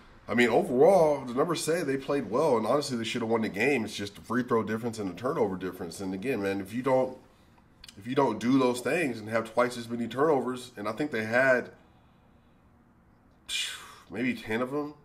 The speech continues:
ten of those turnovers, eleven of those turnovers in the second half, you don't do that, you win the game. So you wish you would have had better guard play,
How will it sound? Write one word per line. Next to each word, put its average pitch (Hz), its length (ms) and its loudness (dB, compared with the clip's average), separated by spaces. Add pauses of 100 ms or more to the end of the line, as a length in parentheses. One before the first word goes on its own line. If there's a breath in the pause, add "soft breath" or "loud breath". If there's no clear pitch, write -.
(120)
ten 131 200 -4
of 135 100 -4
those 139 160 -2
turnovers, 135 480 -4
eleven 107 280 -4
of 127 100 -6
those - 60 -16
turnovers 131 420 -6
in 107 60 -8
the 95 80 -6
second 101 300 -6
half, 107 340 -4 (580 loud breath)
you - 100 -4
don't 127 180 2
do 123 140 0
that, 104 220 0
you 123 100 0
win 123 120 4
the 107 60 0
game. 101 360 0 (1200)
So 110 180 0
you 110 200 -2
wish 123 220 0
you 127 80 0
would 117 100 2
have 113 120 4
had 107 60 -6
better 107 160 0
guard 101 340 0
play, 107 320 -4